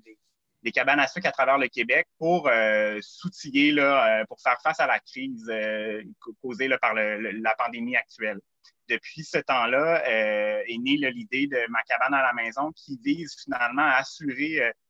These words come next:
une saison des sucres là, pour l'ensemble des, des érablières, des cabanes à sucre du Québec là, euh, cette saison-ci. Donc, on voulait vraiment pas manquer le bateau, on voulait être prêt. Et là, on arrive avec un projet qu'on, qu'on souhaite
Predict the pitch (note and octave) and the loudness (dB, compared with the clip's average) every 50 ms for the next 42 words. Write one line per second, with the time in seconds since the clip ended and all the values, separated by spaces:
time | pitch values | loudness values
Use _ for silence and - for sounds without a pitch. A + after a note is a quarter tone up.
0 | _ _ - A#2+ A2 - C#3+ C3 A#2+ A#2+ C#3 C#3+ C3+ B2+ A2+ - - D#3 - - | _ _ -12 -12 -10 -4 -2 0 0 0 0 -2 -4 -4 -6 -6 -8 -12 -10 -8
1 | D3+ C3+ - B2 A#2 A#2 A2+ A#2 A#2 - D#3 D#3+ D#3+ D3 C3+ B2 A#2+ A2+ A#2 A2+ | -8 -10 -8 -8 -4 -2 -2 -2 -2 -4 -6 -6 -4 -4 -6 -6 -6 -6 -8 -6
2 | G#2+ A#2+ A#2 A#2 A#2 A2 A#2 B2+ C3+ C#3+ C3 A#2 - A#2+ A#2 A#2 A#2 A2+ A2+ - | -2 -2 0 0 0 0 0 0 0 0 -2 -4 -4 -4 -4 -4 -4 -4 -6 -8
3 | - D3+ C#3+ - - - - A#2 A2+ B2+ C3+ - C3 B2+ B2+ A#2 A2 G#2+ G#2 G#2 | -10 -14 -16 -16 -14 -8 -6 -4 -2 -2 -4 -4 -2 -2 -2 -2 -2 -4 -4 -6
4 | - _ - - _ _ _ - C#3 B2+ - _ - C3+ B2 B2 A#2 A2+ A2+ - | -8 _ -16 -20 _ _ _ -6 -4 -4 -4 _ -4 -2 -2 -2 -2 -4 -6 -8
5 | - - G3 G3 C#3+ B2 - B2 A#2 A#2 A#2+ B2 A#2 B2 C3+ D3 D3+ D3 - E3 | -8 -8 -4 -4 -4 -2 -2 -4 -4 -2 -2 -2 0 0 0 0 0 0 0 0
6 | E3 E3 C#3+ C#3 - D3 C3+ B2+ A#2+ - - E3 D#3+ D3 B2 A2+ B2 C3 C3 A#2 | 0 0 0 0 -2 -2 0 0 0 0 -2 -4 -4 -4 -4 -2 0 0 0 -2
7 | _ - - - D3 D3+ F3+ G3 _ _ - - _ - A#2 A#2+ C3 C#3+ C#3 C3+ | _ -10 -8 -4 -2 -2 -2 -2 _ _ -20 -20 _ -6 -2 0 0 2 2 2
8 | A#2+ A#2+ C#3+ D3 C#3 B2 A2+ - A#2+ A2 - - B2+ A#2 A2+ D3 - - C#3 B2 | 0 0 0 0 0 0 0 0 -2 -4 -4 -2 -4 -2 -2 -2 -2 0 0 0
9 | A2+ A2 A2 _ A#2+ A2 - E3 D3 | -2 -4 -6 _ -12 -10 -8 -8 -10